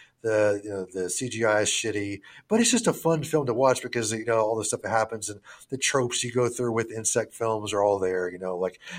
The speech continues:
you're reaching into somewhere and it almost gets you and, you know, all that bullshit, you know. But it's just, it's just fun because it's different 'cause I don't think I've ever seen a film where it shows, you know,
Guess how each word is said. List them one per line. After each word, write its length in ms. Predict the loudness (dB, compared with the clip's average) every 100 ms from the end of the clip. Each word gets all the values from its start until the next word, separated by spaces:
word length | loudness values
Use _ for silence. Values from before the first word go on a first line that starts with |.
| -6
you're 140 | 0
reaching 260 | 0 0 0
into 160 | 0
somewhere 560 | 0 0 2 4 6 4
and 80 | 4
it 20 |
almost 280 | 0 -2 -2
gets 240 | -2 -2
you 180 | -2 0
and, 280 | 0 -2 -6 -12 -2
you 80 | 4
know, 100 | 4
all 60 |
that 140 | 4 0
bullshit, 360 | -4 -4 -6
you 60 | -6
know. 120 | -6
But 140 | -4 -2
it's 140 | 0
just, 180 | 0 -2 -8 -18 -8
it's 140 | 0 2
just 160 | 2
fun 180 | 2 2
because 280 | 2 0 0
it's 100 | 2
different 300 | 0 0 -4
'cause 120 | 0
I 40 | 0
don't 120 | -2
think 120 | -2
I've 60 | -2
ever 100 | -2
seen 140 | -4
a 40 |
film 300 | -6 -6 -6
where 160 | -4 -4
it 80 | -4
shows, 420 | -2 0 0 -4 _ -20 -20 -20 -12
you 80 | -2
know, 80 | 0